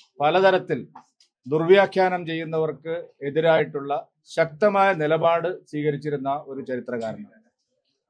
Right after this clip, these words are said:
പ്രത്യേകിച്ചും ഇടത് ചരിത്രകാരന്മാർ പലതരത്തിലുള്ള വ്യാജ നിർമ്മിതികളും നടത്തിക്കൊണ്ടിരിക്കുന്ന കാലത്ത് അതിനെതിരായി ശരിയായ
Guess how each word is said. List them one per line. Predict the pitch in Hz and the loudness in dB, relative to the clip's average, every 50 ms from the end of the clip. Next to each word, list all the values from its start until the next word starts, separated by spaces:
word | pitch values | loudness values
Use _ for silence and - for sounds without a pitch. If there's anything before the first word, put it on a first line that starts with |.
| _ _ _ _ _ _ _ _ _ _ _ _ _ _ - | _ _ _ _ _ _ _ _ _ _ _ _ _ _ -2
പ്രത്യേകിച്ചും | 165 156 156 202 202 208 208 208 214 208 190 | 0 2 6 8 8 8 8 6 2 4 4
ഇടത് | 180 180 170 196 202 208 | 4 4 4 4 4 4
ചരിത്രകാരന്മാർ | 208 202 185 185 185 185 175 170 165 160 156 151 147 139 147 160 170 - - _ _ - - _ _ _ _ - - - - | 4 2 2 0 0 -2 0 2 2 0 0 -2 -4 -4 -4 -6 -6 -10 -16 _ _ -20 -20 _ _ _ _ -20 -10 -2 0
പലതരത്തിലുള്ള | 156 165 180 196 208 208 202 - - 190 190 185 180 175 170 170 165 - - - - - - - _ _ 123 | 2 4 4 4 4 4 2 0 -2 -4 -4 -2 0 0 0 -2 -4 -8 -16 -20 -20 -20 -20 -20 _ _ -4
വ്യാജ | 143 151 156 170 175 180 160 185 185 175 - - _ _ 143 | 0 2 2 2 2 2 0 0 -2 -2 -4 -6 _ _ -8
നിർമ്മിതികളും | 151 156 156 156 170 175 170 175 175 175 170 170 170 175 | -6 -4 -4 -4 -4 0 2 2 2 2 2 0 -2 -2
നടത്തിക്കൊണ്ടിരിക്കുന്ന | 170 151 147 147 - 170 151 156 165 156 156 156 135 151 147 151 151 | -2 -4 -4 -4 -6 -8 -6 -4 -4 -2 -2 -4 -4 -4 -4 -4 -2
കാലത്ത് | 147 139 135 135 131 113 110 - - 208 - _ _ _ _ _ _ _ _ _ _ _ - | 0 0 0 0 -2 -4 -6 -10 -12 -12 -12 _ _ _ _ _ _ _ _ _ _ _ 0
അതിനെതിരായി | 147 156 170 175 175 170 175 175 175 175 175 190 | 0 2 4 2 2 2 4 4 4 4 4 4
ശരിയായ | 180 - - 170 175 180 196 202 208 202 196 190 | 2 0 -4 0 2 4 4 4 4 4 2 0